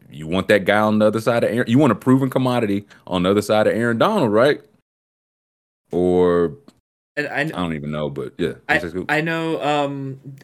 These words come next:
Speaker 2: the Jaguars fans I follow, Dilla specifically, um, he's been saying Allen could be traded. He's not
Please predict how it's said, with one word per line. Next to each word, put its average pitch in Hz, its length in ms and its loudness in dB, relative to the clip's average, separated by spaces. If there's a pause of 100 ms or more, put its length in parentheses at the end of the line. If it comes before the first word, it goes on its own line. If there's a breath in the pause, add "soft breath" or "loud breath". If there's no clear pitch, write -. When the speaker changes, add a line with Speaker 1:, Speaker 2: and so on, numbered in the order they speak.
(260)
Speaker 2:
the 135 340 2
Jaguars 147 640 -2
fans 135 280 -6
I 131 60 -4
follow, 131 720 -4
Dilla 143 380 -4
specifically, 135 1120 -8 (520 loud breath)
um, 135 520 0 (160)
he's 160 240 -8
been 160 160 -6
saying 135 460 -4 (200)
Allen 139 360 0
could 139 200 -10
be 127 120 -6
traded. 123 600 -6 (140)
He's 147 200 -12
not 151 360 -6